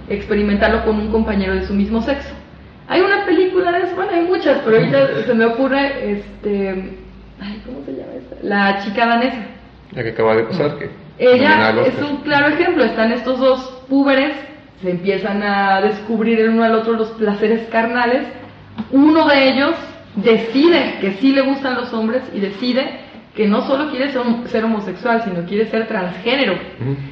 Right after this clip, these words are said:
Speaker 1: Y el otro no, el otro sí le sirvió para saber que se sentía bien rico, pero él es heterosexual.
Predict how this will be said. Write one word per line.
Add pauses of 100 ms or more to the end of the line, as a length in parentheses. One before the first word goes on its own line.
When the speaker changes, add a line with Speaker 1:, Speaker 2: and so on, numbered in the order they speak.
(160)
Speaker 1:
Y
el
otro
no, (280)
el
otro
sí
le
sirvió
para
saber
que
se
sentía
bien
rico,
pero
él
es
heterosexual.